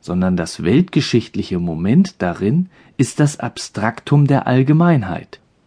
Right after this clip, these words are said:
Und der Zweck, der mit Geist und herzloser Härte verfolgt wird, ist die bloße Herrschaft, um jenes Abstraktum geltend zu machen. In Griechenland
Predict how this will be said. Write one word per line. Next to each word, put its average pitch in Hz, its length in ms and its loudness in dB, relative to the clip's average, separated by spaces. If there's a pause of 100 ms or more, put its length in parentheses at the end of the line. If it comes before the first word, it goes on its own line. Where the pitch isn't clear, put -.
(260)
Und 98 180 -4
der 87 160 -4
Zweck, - 560 -4 (320)
der 98 100 -4
mit 98 240 -2
Geist 143 440 0
und 104 200 -4
herzloser 135 800 0
Härte 131 400 -2
verfolgt 156 680 -2
wird, 113 300 -2 (640)
ist - 200 -8
die 113 60 0
bloße 147 600 2
Herrschaft, 127 800 -2 (420)
um 104 140 -4
jenes 127 380 2
Abstraktum 127 840 -2
geltend 131 460 0
zu - 160 -10
machen. - 360 -16 (3250)
In 110 260 -2
Griechenland 120 840 2